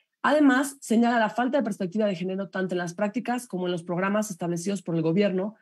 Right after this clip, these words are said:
para atender a las personas refugiadas. Los guatemaltecos que comenzaron a refugiarse en México desde finales de los setenta llegaron, eh, eh, de forma masiva, sobre todo entre mil novecientos ochenta y mil novecientos ochenta y dos,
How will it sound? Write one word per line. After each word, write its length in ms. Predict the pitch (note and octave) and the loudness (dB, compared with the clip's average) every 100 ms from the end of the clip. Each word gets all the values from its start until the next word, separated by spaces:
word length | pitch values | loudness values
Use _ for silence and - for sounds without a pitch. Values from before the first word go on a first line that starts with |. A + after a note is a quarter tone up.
| _ _ - | _ _ -2
para 180 | A3+ A3+ | 2 2
atender 380 | G#3+ F#3+ G3+ G#3+ | 0 0 2 2
a 80 | |
las 140 | E3+ E3 | -2 -2
personas 360 | E3 F3 F3+ | -6 -4 -4
refugiadas. 760 | E3+ - C#3 D#3 B2 - - _ _ _ _ _ _ _ - | -4 -8 -8 -6 -6 -12 -20 _ _ _ _ _ _ _ -2
Los 200 | A#3+ B3 | 2 4
guatemaltecos 640 | B3+ C4+ C4+ C#4 E4 F#4 | 4 6 4 4 2 0
que 100 | D#4+ | 0
comenzaron 520 | A#3 G#3+ G#3+ A#3 B3 A#3 | 0 2 2 0 0 0
a 40 | |
refugiarse 500 | F#3+ F#3+ F3+ G#3+ G#3+ | -2 -6 -2 -2 -2
en 100 | A3 | -4
México 360 | G#3 G#3 F#3+ G3 | -6 -8 -6 -4
desde 380 | F3+ F#3 - | -2 -2 -4
finales 360 | - G3 G3+ G#3+ | -6 -2 -2 -2
de 60 | F#3+ | -2
los 120 | F3 | -2
setenta 640 | E3+ G3+ G3 F#3 G#3 - _ _ _ - | -2 -2 0 -2 -6 -10 _ _ _ 0
llegaron, 460 | C4+ C4+ D4+ D4+ - - _ - | 2 4 2 0 -4 -14 _ -6
eh, 240 | G3+ G3 - | -2 -2 -2
eh, 120 | G3+ | 0
de 80 | G#3 | 0
forma 240 | A#3 B3 | 0 2
masiva, 440 | A#3+ G#3+ A#3 G#3+ | 0 0 0 0
sobre 300 | G#3+ B3+ B3+ | 0 0 0
todo 420 | - A3 G#3 A#3 - | -2 -4 -2 -6 -6
entre 300 | A3 A3+ A3+ | -6 -4 0
mil 180 | A#3 A#3+ | 0 0
novecientos 340 | A3+ G3+ - | -2 -6 -6
ochenta 520 | F#3 F#3 F#3 G#3 - | -6 -2 -2 -2 -2
y 100 | F#3 | -2
mil 180 | F#3 G3 | 0 0
novecientos 460 | F#3+ F3+ F3+ F#3+ F3 | 0 -2 -6 -8 -8
ochenta 380 | E3+ E3 E3 E3 | -6 -4 -2 -2
y 40 | |
dos, 280 | E3+ E3 | -2 -6